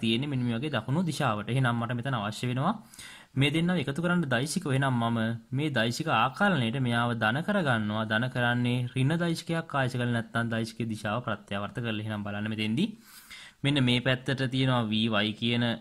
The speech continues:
දිශාව, මේ පැත්තට ක්‍රියාත්මකයි වී එක්ස් කියන දිශාව. එහෙනම් බලන්න මට ගැටලු විදි හම්බ වෙනවා සම්ප්‍රයුක්තයේ ක්‍රියාත්මක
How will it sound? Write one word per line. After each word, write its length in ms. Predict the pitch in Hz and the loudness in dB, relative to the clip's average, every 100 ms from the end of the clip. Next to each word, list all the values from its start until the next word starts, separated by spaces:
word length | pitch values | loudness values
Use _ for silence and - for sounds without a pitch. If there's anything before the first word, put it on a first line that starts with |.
| - 120 | -6 -6
දිශාව, 360 | 127 135 135 139 135 | 0 2 2 0 0
මේ 120 | 127 135 | 0 0
පැත්තට 360 | 160 160 165 | -4 -2 -4
ක්‍රියාත්මකයි 680 | 160 117 104 104 107 107 117 156 - - _ _ 123 | 0 2 2 0 -2 0 0 -2 -10 -20 _ _ 0
වී 140 | 123 117 | 2 2
එක්ස් 120 | 117 - | 0 -2
කියන 200 | - 165 160 | -2 0 0
දිශාව. 320 | 113 - 98 107 156 - - - | -4 -2 -2 -2 -4 -8 -20 -4
එහෙනම් 200 | 131 135 120 | 0 2 2
බලන්න 200 | 120 123 | 2 2
මට 180 | 120 120 | 0 0
ගැටලු 260 | 113 117 131 | -2 -2 0
විදි 120 | 123 | 0
හම්බ 140 | 127 127 | 0 0
වෙනවා 240 | 127 131 | 0 0
සම්ප්‍රයුක්තයේ 680 | 131 127 165 190 180 185 190 | 0 -2 0 -2 -2 -2 -2
ක්‍රියාත්මක 440 | 185 123 117 120 | 0 2 2 0